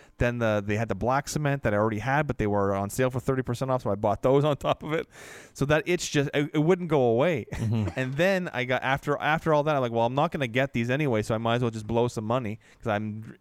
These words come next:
Speaker 1: itching like crazy."
Speaker 2: Mm-hmm.
Speaker 1: Uh, from the Harry Bush, uh, and I ended up, ge-, but then I ended up getting the, the U N C ones or the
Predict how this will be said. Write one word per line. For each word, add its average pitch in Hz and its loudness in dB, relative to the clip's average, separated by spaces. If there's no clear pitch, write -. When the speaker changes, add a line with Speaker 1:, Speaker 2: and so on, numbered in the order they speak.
Speaker 1:
itching 135 -2
like 104 -4
crazy." 131 -2
Speaker 2:
Mm-hmm. 110 0
Speaker 1:
Uh, 101 -2
from 117 -6
the 107 -2
Harry 120 -2
Bush, 131 -2
uh, 110 0
and 127 -2
I 123 -2
ended 135 0
up, 120 -2
ge-, - -6
but 127 -4
then 131 2
I 131 2
ended 127 0
up 110 -4
getting 120 0
the, 101 0
the 104 -4
U 104 -2
N 101 -6
C 110 -6
ones 101 -4
or 98 -2
the 95 -2